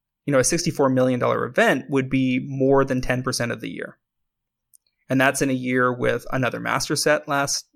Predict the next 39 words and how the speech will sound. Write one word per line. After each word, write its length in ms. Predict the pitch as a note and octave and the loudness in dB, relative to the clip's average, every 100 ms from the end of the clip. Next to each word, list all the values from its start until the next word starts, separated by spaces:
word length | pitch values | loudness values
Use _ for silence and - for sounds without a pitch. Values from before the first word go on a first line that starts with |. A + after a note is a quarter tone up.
| G#3 | -4
last 240 | C3 C3+ | 0 0
spring, 400 | - C3+ C3+ C3+ | 0 0 0 -2
all 320 | - B2+ B2 | 0 2 4
of 60 | B2 | 2
the 60 | B2+ | -2
standard 360 | D3 D3+ C#3+ | -2 -2 -2
sets, 340 | - C3+ C3 - | 2 2 2 -4
the 100 | - | -2
summer 280 | C3+ C#3+ | 0 0
set, 420 | C3+ C3+ B2+ - - | 0 2 2 0 -6
Commander, 760 | B2 A#2 C3 C#3+ C3+ C3 B2+ - _ _ A#2 | -6 0 0 2 2 2 0 -20 _ _ -2
Battle 240 | C#3+ C#3+ | 2 4
Bond, 560 | B2+ C3 B2+ B2+ B2+ - - - - - | 4 4 4 2 -2 -6 -8 -8 -10 -2
um, 320 | B2 A#2+ B2 | 0 0 0
Mythic 240 | B2 - | -2 -2
Edition. 280 | A2+ A#2 - _ _ _ _ _ _ _ _ _ _ _ - | -6 -8 -8 _ _ _ _ _ _ _ _ _ _ _ 0
It 140 | D#3 | 0
would 100 | D3+ | 2
be 140 | D3 C#3+ C3 | 0 -2 -4
very 500 | C3+ D3+ D3+ D3+ C#3 | 2 4 6 4 4
difficult 520 | C3 C3 B2+ A#2+ - | 2 0 2 0 0
to 80 | - | -6
convince 440 | C3 B2+ A#2+ A#2+ B2+ | -4 -2 -2 -4 -4
me 140 | A#2+ | -2
that 160 | B2 A2 | -2 0
Ultimate 320 | A#2+ C3 A#2 | -2 -2 -4
Masters 420 | A#2 A#2 B2 A2+ | -4 -4 -6 -8
was 120 | - - | -8 -4
going 160 | A#2+ | -6
to 60 | A#2+ | -6
be, 140 | A#2+ | -6
like, 180 | A#2+ - | -6 0
twenty 260 | - C3+ C3 | 4 4 4
percent 280 | C3 A#2+ | -4 -4
of 100 | A#2 | -6
the 80 | A2+ | -8
year 280 | G#2+ A#2+ A2 | -8 -6 -4
or 60 | G#2+ | -6
something. 400 | B2 - - | -8 -8 -14